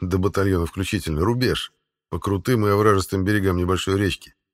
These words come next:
слегка усиленный противотанковыми колотушками и легкими пехотными пушками. Не окопаться как следует, не подтянуть основные силы, снятые с других участков фронта, которые были еще в пути. Немцы не успели,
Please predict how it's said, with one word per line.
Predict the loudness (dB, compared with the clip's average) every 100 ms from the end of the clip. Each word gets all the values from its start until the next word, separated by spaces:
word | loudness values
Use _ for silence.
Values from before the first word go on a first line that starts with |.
| _ _ _
слегка | -16 -14 -8 -2 2
усиленный | 2 2 2 2 2
противотанковыми | 0 -2 2 2 2 2 0 0 0
колотушками | 0 2 2 2 0 0 -2 -2 -4
и | -4
легкими | 0 -2 0 -2
пехотными | -2 -4 -4 -2 -4
пушками. | -2 -4 -4 -8 -12 _ _ _ _ _ _ _ _ _
Не | -4 0
окопаться | 0 0 -2 -2 -2 -4
как | -4
следует, | -4 -4 -4 -4
не | -4
подтянуть | -4 -4 -2 0 0 0
основные | -4 -2 0 0
силы, | -2 -2 -2 -2
снятые | -2 -4 -2 -2
с |
других | -2 -2 -2
участков | -4 -2 -4 -4 -6
фронта, | -2 -2 -2
которые | -4 -2 0
были | 0 -2
еще | -4
в | -8
пути. | -6 -6 -6 -10 _ _ _ -12
Немцы | -4 -4 -2 -2
не | -2
успели, | -2 0 2 2